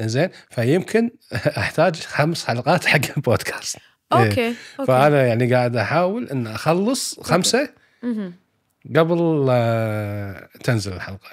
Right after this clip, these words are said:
Speaker 1: آه،
Speaker 2: أوكي.
Speaker 1: قبل رمضان.
Speaker 2: إن شاء الله. إن شاء الله.
Speaker 1: إيه.
Speaker 2: إن شاء
Speaker 1: يعني
Speaker 2: الله.
Speaker 1: اليوم عندي واحدة،
Speaker 2: مهم.
Speaker 1: يوم الجمعة ويوم السبت.
Speaker 2: مهم.
Speaker 1: وكذي نكون المفروض مغطين رمضان كله.
Speaker 2: أوكي، حلو،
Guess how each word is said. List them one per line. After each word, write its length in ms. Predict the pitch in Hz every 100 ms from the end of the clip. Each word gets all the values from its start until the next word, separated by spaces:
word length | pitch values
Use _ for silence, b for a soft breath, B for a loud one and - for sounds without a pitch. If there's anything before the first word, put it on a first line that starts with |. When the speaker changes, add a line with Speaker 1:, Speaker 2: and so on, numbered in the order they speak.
| -
Speaker 1:
آه، 400 | 123 123 120 113
Speaker 2:
أوكي. 200 | 104 101 - 135
Speaker 1:
قبل 180 | 151
رمضان. 360 | 147 135 101 87 _ -
Speaker 2:
إن 100 | 247
شاء 240 | - 190
الله. 180 | 175 180 - _ _ 269
إن 60 |
شاء 140 | 294 294
الله. 120 | -
Speaker 1:
إيه. 60 | - B B
Speaker 2:
إن 60 | 240
شاء 160 | -
Speaker 1:
يعني 140 | 113 120
Speaker 2:
الله. 80 |
Speaker 1:
اليوم 220 | 123 139 123
عندي 680 | 143 135 156 98 - - -
واحدة، 600 | 117 120 120 160 208 - -
Speaker 2:
مهم. 80 | 233
Speaker 1:
يوم 240 | 113 117
الجمعة 600 | 110 110 110 135 170 220
ويوم 260 | 226 202 170
السبت. 520 | - 113 - - -
Speaker 2:
مهم. 320 | 277 233 202 196 _ _ _ _ _ _ _ _ _ _ _
Speaker 1:
وكذي 520 | _ - 131 123 185 185
نكون 640 | - 147 165 170 170 - - _ -
المفروض 440 | 117 127 - 190
مغطين 520 | 180 127 127 - 143 131
رمضان 380 | 113 110 104
كله. 220 | 107 98 98
Speaker 2:
أوكي، 340 | 311 320 - 269
حلو، 260 | 285 269